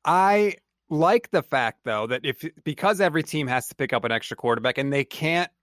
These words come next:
you know, like you were saying, draft an extra wide receiver or draft an extra running back, that when you do need to go to the waiver wire, there's actually, like, legitimate, credible options there because people's benches aren't packed with guys because of the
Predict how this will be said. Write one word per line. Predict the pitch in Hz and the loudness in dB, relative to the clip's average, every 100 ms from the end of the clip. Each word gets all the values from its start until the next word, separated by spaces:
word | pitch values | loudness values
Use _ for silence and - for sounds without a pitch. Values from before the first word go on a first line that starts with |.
| _ 160 | _ -6
you | 151 | -4
know, | 120 | 0
like | 127 120 | -2 -2
you | 127 | -4
were | 117 | -4
saying, | 170 170 87 | -2 -2 -2
draft | 113 107 104 | -2 -2 -2
an | 110 | -4
extra | 101 - 107 | -6 -6 -2
wide | 104 104 | -2 -2
receiver | 104 107 98 107 | -8 -8 -6 -6
or | 107 | -6
draft | 104 104 107 113 | -2 -2 -2 -4
an | |
extra | 104 - 113 | -4 -4 -2
running | 123 185 160 | 0 2 0
back, | 123 117 113 - _ _ - | 0 0 -2 -6 _ _ -2
that | 151 | 0
when | 151 175 | 4 4
you | 170 | 2
do | 139 202 | 4 4
need | 254 185 | 4 2
to | 151 | 2
go | 156 151 | 4 4
to | |
the | 151 | 4
waiver | 151 226 254 196 | 4 4 4 4
wire, | 120 113 135 | 4 4 4
there's | 170 160 | 2 2
actually, | 214 208 220 208 | 2 2 0 2
like, | 196 185 - - | 4 0 -2 -14
legitimate, | 160 156 156 123 139 208 214 226 _ | -6 -2 -2 0 0 2 2 0 _
credible | - - 196 202 185 175 | -12 0 2 2 2 2
options | 165 247 269 165 117 107 | 4 2 0 -8 -8 -6
there | 113 117 127 | -4 -2 -2
because | 156 - 160 156 135 | -4 0 0 -2 -8
people's | - 185 180 120 | -10 -4 -4 -2
benches | 160 190 180 165 | 0 0 0 0
aren't | 170 - | 0 0
packed | 185 208 - | -2 -2 -4
with | - | -2
guys | 156 156 156 | 2 2 0
because | 190 180 190 233 220 | -4 -4 0 0 2
of | 165 147 117 | 2 0 -2
the | 127 120 110 | -6 -6 -10